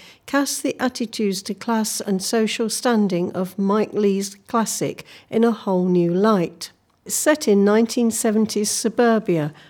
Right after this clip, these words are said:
and its heady mix of free-flowing drinks, classic disco and cheese and pineapple sticks.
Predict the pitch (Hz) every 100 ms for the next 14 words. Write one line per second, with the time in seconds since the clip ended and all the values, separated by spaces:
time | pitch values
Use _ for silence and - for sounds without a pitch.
0 | _ 180 180 - - 214 254 240 208 202
1 | - 180 - - 233 233 - 202 202 196
2 | 196 190 175 175 - - - - - 277
3 | 269 - - 214 226 226 - 170 170 180
4 | 175 - 208 196 214 208 - 190 175 170
5 | 165 - - 156 - -